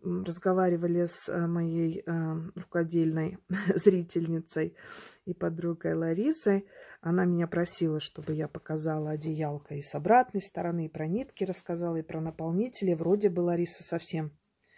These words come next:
э, справилась, вроде бы <laughs> ничего не забыла. Но если, девчонки, я что-то забыла рассказать, э, спрашивайте в комментариях, я вам,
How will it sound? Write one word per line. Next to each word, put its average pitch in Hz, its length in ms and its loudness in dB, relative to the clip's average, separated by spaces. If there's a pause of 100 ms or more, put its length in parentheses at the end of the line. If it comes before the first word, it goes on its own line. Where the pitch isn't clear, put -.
(340)
э, 165 80 0
справилась, 175 720 4
вроде 208 320 6
бы 190 100 2
<laughs> - 440 -6
ничего 214 420 6
не 196 160 6
забыла. 190 480 4
Но 196 100 6
если, 214 420 2
девчонки, 202 500 0
я 185 120 4
что-то 202 320 -4
забыла 208 440 0
рассказать, 175 640 -2 (400)
э, 190 140 2
спрашивайте 180 720 2
в - 100 -6
комментариях, 196 760 4 (100)
я 180 140 0
вам, 165 220 -2